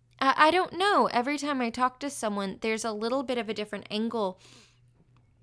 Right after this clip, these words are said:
Just, I, I wanna talk to people who have an experience that I, I can only guess what it's like to go through. I don't know. Um, oh, I forgot to tell y'all.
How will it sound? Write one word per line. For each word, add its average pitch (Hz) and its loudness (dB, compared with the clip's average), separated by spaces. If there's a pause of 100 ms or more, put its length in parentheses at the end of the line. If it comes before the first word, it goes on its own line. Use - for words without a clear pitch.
(680)
Just, 311 -4
I, 294 6
I 269 2
wanna 381 -2
talk 285 -4
to 285 -6
people 214 -6
who 220 -4
have 233 2
an 233 -4
experience 220 -4
that - -4
I, 208 0
I 208 2
can 220 -6
only 202 -4
guess 190 -4
what 190 -6
it's - -10 (200)
like 202 -6
to 214 -12
go 254 -2
through. - -12
I 214 -4
don't 226 -6
know. 247 -10 (400)
Um, 247 2
oh, 269 4
I 277 4
forgot 262 -2
to 247 -8
tell 269 0
y'all. - -6